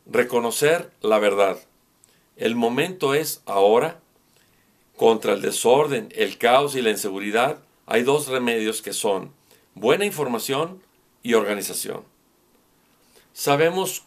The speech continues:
cómo generar una nueva inteligencia colectiva. Los avances tecnológicos nos permiten crear un gobierno eficaz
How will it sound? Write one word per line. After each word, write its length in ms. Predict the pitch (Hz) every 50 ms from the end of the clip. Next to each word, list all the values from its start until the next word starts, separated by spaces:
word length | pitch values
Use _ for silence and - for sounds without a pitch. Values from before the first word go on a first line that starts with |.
| -
cómo 400 | - 156 151 151 160 170 175 175
generar 680 | 170 - - 147 127 123 120 117 123 127 139 139 - - 127
una 240 | 127 135 143 143
nueva 320 | 139 135 135 135 143 147 147
inteligencia 680 | 139 127 120 113 101 104 98 110 113 113 107 - 120 120
colectiva. 680 | - 120 120 120 117 - - 120 117 113 104 95 - - _ _ _ _ _ _ _ _ _ _ _ _ _ _
Los 220 | - 120 113 - 120
avances 420 | 113 120 143 170 165 185 185 180
tecnológicos 1000 | - 151 135 120 107 101 98 98 95 - 98 - - 220 226 220 - - - _ _ _ _ _ _ _ _ _ - _ _ _ -
nos 240 | 131 131 135 - -
permiten 600 | - - 139 131 139 156 170 160 - 180 170 -
crear 440 | - 147 143 143 147 151 - - -
un 160 | 123 135 143
gobierno 560 | 143 156 139 135 135 127 123 123 120 117 - _ _ _ -
eficaz 760 | - 165 156 175 180 - - 127 123 123 123 123 - - _